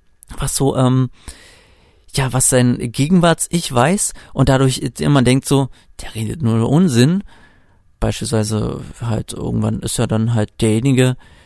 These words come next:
der nicht auf der Couch liegt und schläft, sondern derjenige, welcher, der versucht, ihn vom Schlafen endlich, äh, wach zu kriegen, damit sie das Raumschiff reparieren können.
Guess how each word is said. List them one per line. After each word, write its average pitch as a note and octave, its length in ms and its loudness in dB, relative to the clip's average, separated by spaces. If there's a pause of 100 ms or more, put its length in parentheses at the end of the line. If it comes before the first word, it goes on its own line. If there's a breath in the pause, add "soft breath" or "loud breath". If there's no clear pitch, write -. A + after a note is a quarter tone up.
(300 soft breath)
der A2+ 100 6
nicht A2 220 0
auf - 100 -4
der G#2+ 160 2
Couch - 440 -2
liegt A#2 260 -2
und A2 140 0
schläft, A#2 540 -2
sondern A#2+ 280 4
derjenige, A#2+ 520 4
welcher, B2+ 320 2 (180 loud breath)
der B2 100 0
versucht, C3+ 480 2
ihn C3+ 360 6
vom A#2+ 400 0
Schlafen B2+ 600 0
endlich, A#2+ 420 -2
äh, A2+ 260 0 (240)
wach A#2+ 360 -6
zu - 160 -2
kriegen, D3 480 4
damit G#2+ 240 2
sie B2 120 0
das A2+ 180 2
Raumschiff D3+ 340 2
reparieren A2+ 420 2
können. C#3+ 220 0